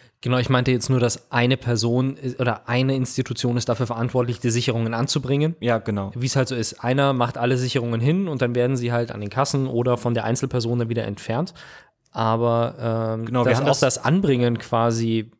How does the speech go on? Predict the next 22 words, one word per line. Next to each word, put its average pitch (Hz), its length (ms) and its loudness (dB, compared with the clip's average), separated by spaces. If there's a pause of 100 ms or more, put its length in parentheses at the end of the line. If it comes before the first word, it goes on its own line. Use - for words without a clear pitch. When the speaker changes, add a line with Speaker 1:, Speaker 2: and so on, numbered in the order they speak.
(180)
Speaker 1:
so 117 180 -6
verteilt 107 480 -4
wird, 104 140 -8
das - 280 -4 (540)
Speaker 2:
Genau, 127 200 0
wir 120 60 2
haben 123 100 2
das 131 120 0
Konzept 151 380 0
also 120 160 2
Speaker 1:
kann 135 120 0
man 127 80 0
Speaker 2:
wirklich 151 80 0
Speaker 1:
einfach 143 80 -2
Speaker 2:
vom 131 80 2
Speaker 1:
drauf 117 80 2
kommen. 143 220 2
Speaker 2:
Retail 147 120 2
einfach 131 260 -2
übertragen 117 540 -2
können, 175 340 -2 (340)
ähm, 123 640 -8